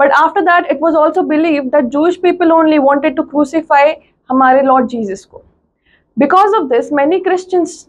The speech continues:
started killing Jewish people worldwide। पहली चीज़ तो ये। दूसरी बात जो बहुत important है, वो ये है कि जब ये लोग जर्मनी में रहने लगे, तो Hitler started mass killing against Jewish people as well।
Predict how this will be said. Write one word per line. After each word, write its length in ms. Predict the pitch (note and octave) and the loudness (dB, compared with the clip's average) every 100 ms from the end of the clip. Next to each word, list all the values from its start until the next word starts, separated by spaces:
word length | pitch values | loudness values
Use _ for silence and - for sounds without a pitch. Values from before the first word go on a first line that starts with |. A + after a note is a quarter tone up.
| - | -10
started 420 | - D#4 E4+ G4 | 0 2 2 -2
killing 320 | F#4 D#4+ D#4 | -2 0 0
Jewish 300 | C#4 C4 C4+ - | 0 0 -2 -4
people 260 | C4+ C4+ D4 | -6 -2 -2
worldwide। 640 | A#3 A3+ A3 G3 - - _ _ - | 2 2 2 0 -4 -10 _ _ -2
पहली 240 | C#4 D#4+ | 2 2
चीज़ 260 | E4 E4 E4+ | 2 0 -2
तो 100 | E4 | -4
ये। 220 | C4 - - _ _ _ _ - | -6 -8 -18 _ _ _ _ -2
दूसरी 360 | C4+ F4+ G4+ G#4+ | 2 2 4 2
बात 280 | F4 E4+ | 2 2
जो 80 | E4+ | 0
बहुत 220 | C4+ D4 | 0 0
important 480 | D4 C4 B3+ C4+ E4 | -2 -2 0 0 0
है, 120 | F4 | 0
वो 120 | D#4+ D4+ | 0 0
ये 180 | D4 | 2
है 260 | F#4 C#4 A3+ | 2 0 -2
कि 180 | - D#4+ | -4 -2
जब 220 | D#4+ D#4+ | 0 2
ये 140 | F#4 | 2
लोग 260 | E4+ A#3 A#3+ | 4 2 2
जर्मनी 440 | B3+ B3+ D4+ F4 | 2 2 4 2
में 120 | F#4+ F#4+ | 4 2
रहने 260 | C4 A3 | 0 -2
लगे, 260 | A3 - - | -6 -8 -12
तो 220 | - C#4+ C#4 | -8 -6 -4
Hitler 260 | E4+ F4+ | 0 0
started 460 | G4+ G#4 D4+ D4 D#4 | 0 2 0 0 -2
mass 300 | C4 C#4 F4+ | 0 0 0
killing 360 | - D4+ D4 C#4+ | -2 -2 0 2
against 240 | A#3+ C4 | 0 0
Jewish 260 | C4 A#3+ B3+ | 0 -4 -4
people 300 | A3+ A3+ C4 | -10 -2 0
as 120 | C4 | 0
well। 180 | B3+ | -2